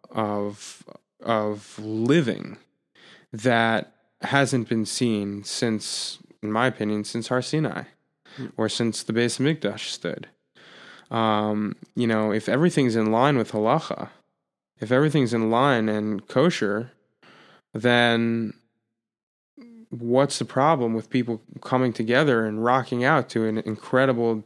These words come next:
Speaker 1: trap D J set on Saturday night, or coming out and rocking out together at a Matis Yahu show or a jam band show of people that aren't necessarily Jewish? If everything is meeting those standards, then great.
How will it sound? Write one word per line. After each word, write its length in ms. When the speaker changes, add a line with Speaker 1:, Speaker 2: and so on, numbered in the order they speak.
Speaker 1:
trap 380
D 160
J 240
set 400
on 200
Saturday 480
night, 400
or 260
coming 320
out 160
and 160
rocking 400
out 160
together 560
at 200
a 60
Matis 400
Yahu 380
show 460
or 380
a 100
jam 340
band 260
show 420
of 180
people 380
that 240
aren't 260
necessarily 640
Jewish? 540
If 100
everything 380
is 120
meeting 380
those 260
standards, 800
then 720
great. 400